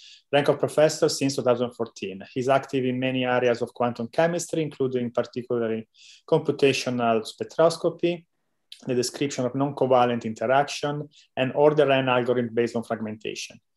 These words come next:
His research group, uh, is a major contributor to the Q chem electronic structure code.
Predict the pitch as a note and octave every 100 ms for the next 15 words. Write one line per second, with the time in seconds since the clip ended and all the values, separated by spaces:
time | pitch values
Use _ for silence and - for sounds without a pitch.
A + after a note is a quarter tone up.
0 | _ _ _ _ D3 C#3+ G#3 - A#2+ -
1 | D#3+ F#3 F#3+ - F#3 E3 B2 B2 B2+ C3
2 | B2+ A#2+ A#2+ A#2 B2 D#3 E3 C3 A#2+ -
3 | D#3+ D#3 C#3 C3+ C3 B2 - B2 A#2+ A#2
4 | - A2+ A2+ - G#2+ - G2